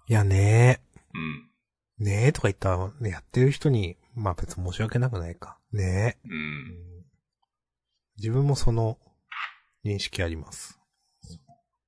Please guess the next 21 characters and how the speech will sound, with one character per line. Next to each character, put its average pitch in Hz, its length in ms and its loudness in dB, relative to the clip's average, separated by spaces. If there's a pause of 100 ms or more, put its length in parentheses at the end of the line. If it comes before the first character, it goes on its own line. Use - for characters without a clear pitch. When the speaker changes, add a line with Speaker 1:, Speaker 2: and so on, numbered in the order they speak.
(520)
Speaker 1:
い 117 40 -2
や、 98 140 0
ま 107 200 -10
あ - 100 0
楽 185 120 4
し - 160 0
い 269 40 2
な 151 120 2
ら 90 80 -2
い 98 60 -4
い - 40 -12
け 90 140 -8
ど 80 100 -12
ね。 - 260 -18 (300)
う 87 40 -16
ん。 - 20 -14
Speaker 2:
う 80 40 -16
ん。 82 520 -6 (4000)
Speaker 1:
は - 120 -10
い。 - 20 -8
Speaker 2:
っ - 40 -10